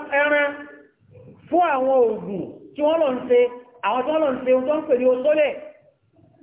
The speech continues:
Wọ́n lè pe oṣó lẹ̀ gbóná, àbí oṣó lẹ̀ tútù. Wọ́n, wọ́n lè fáwọn gùn sẹ̀kẹ́ fún. Wọ́n wá pé àgùntàn ni ohun tí ọmọ ọgbà ní gbogbo oṣooṣù, àbọ̀ sí ọ̀sẹ̀,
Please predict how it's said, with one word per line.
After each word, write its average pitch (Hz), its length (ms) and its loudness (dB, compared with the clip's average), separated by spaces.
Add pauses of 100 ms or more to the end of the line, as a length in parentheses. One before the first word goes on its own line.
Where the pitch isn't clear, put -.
(160)
Wọ́n 240 260 -2
lè 277 80 2
pe 269 140 -6
oṣó 269 200 0
lẹ̀ 285 180 2
gbóná, 294 320 0 (500)
àbí 220 240 -4
oṣó 262 220 2
lẹ̀ 311 160 -2
tútù. 294 280 -4 (3000)
Wọ́n, 254 260 2 (120)
wọ́n 294 160 0
lè 277 80 2
fáwọn 269 280 0
gùn 254 200 -4
sẹ̀kẹ́ 233 280 0
fún. 233 200 -6 (380)
Wọ́n 285 180 0
wá 247 200 2
pé 262 160 2 (140)
àgùntàn 208 640 -6
ni 233 200 -6 (880)
ohun 247 200 4
tí 254 120 -8
ọmọ 277 240 0
ọgbà 208 300 -2 (500)
ní 196 140 -4
gbogbo 254 300 2
oṣooṣù, 240 540 2 (460)
àbọ̀ 208 240 0
sí 294 140 -6
ọ̀sẹ̀, 285 360 -2